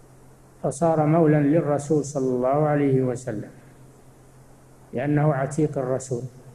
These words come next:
فصار، صار للرسول صلى الله عليه وسلم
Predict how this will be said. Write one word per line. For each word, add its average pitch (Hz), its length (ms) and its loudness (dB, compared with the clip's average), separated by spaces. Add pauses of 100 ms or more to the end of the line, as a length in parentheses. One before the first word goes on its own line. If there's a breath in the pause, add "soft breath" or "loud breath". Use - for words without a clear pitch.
(760)
فصار، 180 720 2
صار 175 400 0
للرسول 160 640 0
صلى 170 240 -6
الله 156 120 0
عليه 151 460 2
وسلم 180 640 0